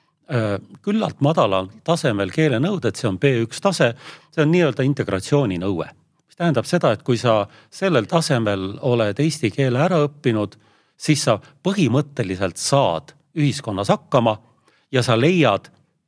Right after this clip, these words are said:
äh, tööd, ütleme,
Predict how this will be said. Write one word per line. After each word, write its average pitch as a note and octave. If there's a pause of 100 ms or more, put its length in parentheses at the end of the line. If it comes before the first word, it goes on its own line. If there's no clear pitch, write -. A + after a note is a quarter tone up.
(140)
äh, A2+ (1200)
tööd, F3+
ütleme, B2+